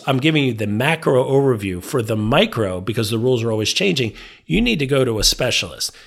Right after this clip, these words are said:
But he's not trying to do both. So always be a little leery of people who are trying to do both because, quite frankly, it's hard to be an expert in everything.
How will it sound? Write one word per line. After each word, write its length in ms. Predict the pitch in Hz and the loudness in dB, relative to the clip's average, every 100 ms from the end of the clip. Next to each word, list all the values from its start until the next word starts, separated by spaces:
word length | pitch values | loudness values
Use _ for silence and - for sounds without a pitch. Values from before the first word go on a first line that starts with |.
| _ _ _ | _ _ _
But 240 | 160 165 | -2 0
he's 200 | 165 190 | 2 2
not 140 | 214 190 | 2 2
trying 260 | 180 156 | 2 2
to 60 | 135 | 2
do 140 | 120 | 0
both. 380 | 104 113 87 - - - | 4 4 2 -6 -18 -10
So 180 | - 180 | 2 2
always 520 | - 196 277 339 285 | 6 6 6 4 2
be 480 | - 190 185 180 170 | 0 -2 0 2 4
a 80 | 147 | 4
little 360 | 135 151 147 120 | 4 4 4 4
leery 580 | 131 131 120 92 85 | 6 6 4 0 -4
of 240 | 90 101 - | -4 -4 -2
people 300 | 143 135 123 | -2 0 0
who 140 | 123 | 2
are 120 | 104 | 0
trying 840 | 98 - - 147 151 135 113 98 92 | -2 -4 0 2 4 4 2 -2 -4
to 140 | - 113 | -2 -2
do 260 | 123 120 | -2 -2
both 580 | 101 98 - 135 - - - - - | -2 2 4 4 2 -4 -16 -20 -12
because, 300 | - 160 160 | -8 -2 -2
quite 220 | - 190 - | 2 0 0
frankly, 720 | 175 185 180 170 151 131 - - _ _ - | 0 0 4 4 6 4 -4 -20 _ _ -2
it's 180 | 135 | 0
hard 320 | - 175 180 165 | 2 4 4 2
to 60 | |
be 140 | 147 135 | 0 0
an 140 | 123 | 0
expert 760 | - 131 - - 135 113 104 - - | -4 -2 -2 2 2 2 0 -8 -4
in 180 | 117 110 | 0 0
everything. 600 | 98 95 - 90 69 | -2 -4 -8 -10 -10